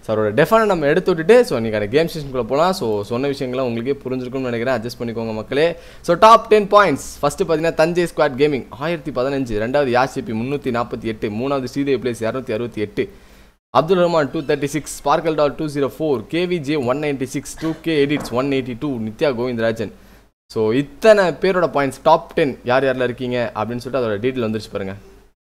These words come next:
அந்த டாப் பாயிண்ட்ஸ் யார் கொடுத்தீங்கன்னு தெரில. So, எஸ், எக்ஸ்க்ளமேட்டரி டாப்னு ஒருத்தர் கொடுத்துருக்காரு. So, அவருக்கு வந்துருச்சு பாருங்க.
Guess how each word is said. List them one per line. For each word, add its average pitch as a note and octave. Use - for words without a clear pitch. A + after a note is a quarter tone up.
அந்த G#2
டாப் D3
பாயிண்ட்ஸ் C3+
யார் B2
கொடுத்தீங்கன்னு A#2
தெரில. A2+
So, G2
எஸ், -
எக்ஸ்க்ளமேட்டரி C#3+
டாப்னு D#3
ஒருத்தர் B2
கொடுத்துருக்காரு. B2
So, A2+
அவருக்கு A2+
வந்துருச்சு A#2
பாருங்க. F#2+